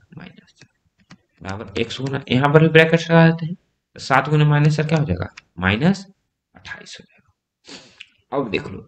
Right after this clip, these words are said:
एक्स के साथ ये क्या है? गुना में ना है, तो उधर जा करके भागा में हो जाएगा। तो माइनस इक्कीस गुना माइनस चार ना,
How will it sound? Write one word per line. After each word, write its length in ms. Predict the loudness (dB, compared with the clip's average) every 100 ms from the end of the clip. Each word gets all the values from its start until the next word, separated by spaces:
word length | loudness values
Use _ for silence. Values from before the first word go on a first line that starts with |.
| 4
एक्स 220 | 4 4
के 120 | 0 2
साथ 280 | 4 6
ये 100 | 8
क्या 180 | 8 8
है? 200 | 6 4 -4 _ _ -8
गुना 300 | -4 -2 0
में 120 | -2
ना 80 | -4
है, 220 | -6 -6
तो 380 | -10 _ _ -14
उधर 160 | -8 -6
जा 120 | -4
करके 340 | -4 0 4 4 2 -6 -20 -10
भागा 300 | -2 -2 -2
में 80 | -4
हो 140 | -8
जाएगा। 220 | -10 -16 -18 -20 _ _ -16
तो 60 | -10
माइनस 380 | -8 -8 -6 -6
इक्कीस 280 | 2 2 2
गुना 300 | -6 -6 -12 -14 -18 _ _ _
माइनस 340 | -8 0 0 0
चार 140 | -8
ना, 200 | -8 -14